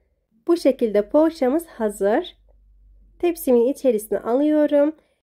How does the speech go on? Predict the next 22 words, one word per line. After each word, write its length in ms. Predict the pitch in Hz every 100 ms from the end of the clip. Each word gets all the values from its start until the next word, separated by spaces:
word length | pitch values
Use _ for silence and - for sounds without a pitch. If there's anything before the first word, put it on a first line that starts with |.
| _ _ _
Ve 200 | 285 330
bir 200 | 311 359
tane 320 | 359 247 240 233
daha 180 | 254
yapmak 460 | 285 233 233 233 240
istiyorum. 640 | 294 - 277 277 294 311
Bu 80 | 294
sefer 500 | 294 247 233 247 302 349 220
daha 160 | 233
yakından 680 | 254 220 220 226 214 196 196
gösterdim 640 | 226 277 294 285 277 302
ki 220 | - 294
daha 220 | 226 214
net 360 | 254 247 262 -
bir 60 | 247
şekilde 540 | - 208 202 196 233
görünsün. 920 | 294 - 220 208 202 202 - 233 381 - _ _ _ _ _ _ _ _ _ _ _ _ _ _ _ _ _ _ _ _ - - -
İç 200 | 330 -
harcı 440 | 247 220 202 -
olarak 440 | - 285 269 311 349
çikolata 540 | - - 277 285 -
kullandım. 840 | - 240 254 294 285 285 269 294